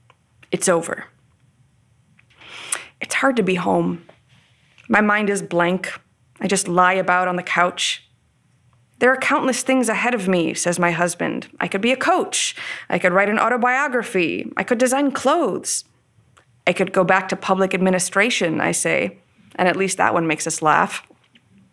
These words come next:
"We need to settle down somewhere, but it's not easy with the fame. What sort of life are we going to live?"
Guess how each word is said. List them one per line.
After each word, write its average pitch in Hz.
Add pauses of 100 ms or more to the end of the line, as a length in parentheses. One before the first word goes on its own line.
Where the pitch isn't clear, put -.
(1300)
"We 240
need 294
to 339
settle 247
down 180
somewhere, 180
but 190
it's 185
not 208
easy 196
with 175
the 175
fame. 185 (720)
What 220
sort 240
of 190
life 190
are 294
we 190
going 165
to 165
live?" -